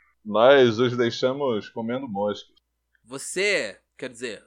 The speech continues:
Speaker 2: vocês deviam parar de fazer, se colocar em risco desse jeito. Aqueles caras só precisam de uma desculpa pra jogar a gente pra fora da cidade. E você,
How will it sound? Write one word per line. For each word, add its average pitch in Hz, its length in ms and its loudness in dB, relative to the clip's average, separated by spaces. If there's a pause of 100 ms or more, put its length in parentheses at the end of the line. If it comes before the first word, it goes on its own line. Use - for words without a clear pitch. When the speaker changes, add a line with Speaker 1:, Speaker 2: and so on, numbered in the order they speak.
Speaker 2:
vocês 202 480 -4
deviam 170 320 -10
parar 147 260 -4
de 147 100 -12
fazer, 143 280 -14
se - 320 -20
colocar 151 300 -10
em 143 40 -10
risco 143 220 -16
desse 135 220 -18
jeito. 110 340 -20 (440)
Aqueles - 360 -14
caras 180 240 -8
só - 80 -18
precisam - 180 -16
de 170 80 -14
uma 233 140 -8
desculpa - 760 -8 (200)
pra 135 300 -10
jogar 131 300 -10
a - 20 -10
gente 127 200 -16
pra 135 100 -16
fora 135 220 -12
da 127 80 -14
cidade. 101 540 -20 (540)
E 143 60 -10
você, 165 640 -4